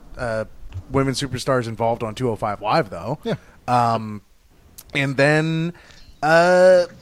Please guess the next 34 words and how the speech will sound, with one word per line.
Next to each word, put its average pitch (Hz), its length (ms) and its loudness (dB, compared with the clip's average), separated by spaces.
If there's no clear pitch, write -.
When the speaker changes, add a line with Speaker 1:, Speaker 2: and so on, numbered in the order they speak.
Speaker 1:
but 208 120 4
yeah, 214 240 6
as 139 120 -4
far 202 240 6
as, 185 100 2
like, 175 140 0
the 175 60 -2
way 180 80 4
he 160 40 0
talks, 185 300 2
I 202 80 0
think 320 160 0
it's 247 80 -2
just 165 140 -4
more 165 140 0
so, 175 160 0
like, 143 240 -2
delivery. 113 600 -4
Like, 175 100 6
I 185 60 6
Speaker 2:
Yeah. 131 80 4
Speaker 1:
think 254 100 2
he's 208 100 2
being 185 200 2
just 151 220 -6
overly 151 460 2
theatrical 139 560 0
because 127 240 -8
he's 120 160 -4
in 120 80 -2
a - 20 -6
big 107 260 -6
building. 147 380 -2
So - 60 -20